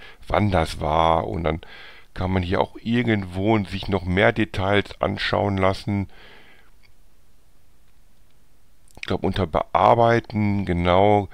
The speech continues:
gibt's hier auch noch mal etliche Informationen zu jedem einzelnen Punkt. Gut, wer es braucht, kann man machen, muss man nicht.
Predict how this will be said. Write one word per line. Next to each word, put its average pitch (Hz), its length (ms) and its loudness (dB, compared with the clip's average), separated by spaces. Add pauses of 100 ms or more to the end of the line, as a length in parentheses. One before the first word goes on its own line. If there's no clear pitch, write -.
(500)
gibt's - 280 -10
hier - 240 -6
auch 85 260 -4
noch 92 160 -2
mal 82 220 -4 (100)
etliche 90 540 -4
Informationen 92 1400 -2 (400)
zu - 140 -4
jedem 82 380 2
einzelnen 95 640 4
Punkt. 117 640 2
Gut, 101 400 0
wer 90 180 2
es 90 100 -4
braucht, 107 520 2 (120)
kann 101 180 6
man 104 180 4
machen, 113 420 4 (360)
muss 98 320 -2
man 113 200 4
nicht. 110 360 2